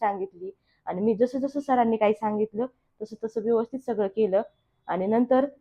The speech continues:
एक दिवशी मला यश प्राप्त झालं. मी प्रेग्नंट राहिले. त्या दिवशीचा दिवस म्हणजे माझ्या एक आयुष्यातला एक नवीनच दिवस होता. आणि त्या दिवशीपासून पुन्हा इथंच राहिले मी. सरांनी सांगितले, माझे घर इथंच लातूरमध्ये होते,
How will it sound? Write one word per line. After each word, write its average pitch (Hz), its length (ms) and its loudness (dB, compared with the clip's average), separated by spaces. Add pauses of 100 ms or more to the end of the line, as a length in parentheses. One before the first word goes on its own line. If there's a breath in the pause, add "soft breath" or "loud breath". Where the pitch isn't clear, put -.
(160)
एक 233 240 6
दिवशी 240 280 -2
मला 214 280 0 (340)
यश 226 300 4
प्राप्त 226 300 2
झालं. 202 360 0 (500)
मी 202 100 2
प्रेग्नंट 220 460 4
राहिले. 214 360 4
त्या - 380 0
दिवशीचा 220 260 -2
दिवस 214 320 2
म्हणजे 214 200 0
माझ्या 208 340 2 (540)
एक 214 240 4
आयुष्यातला 220 500 4
एक 208 200 2
नवीनच 240 460 4
दिवस 226 320 -2
होता. 202 180 -2 (640)
आणि 196 80 -6
त्या 220 160 4
दिवशीपासून 240 500 0
पुन्हा 226 260 0 (380)
इथंच 269 280 2
राहिले 247 320 4
मी. 247 260 2 (160)
सरांनी 220 280 6
सांगितले, 220 360 -2
माझे 214 280 6
घर 226 140 0
इथंच 240 280 0
लातूरमध्ये 254 520 2
होते, 247 400 -4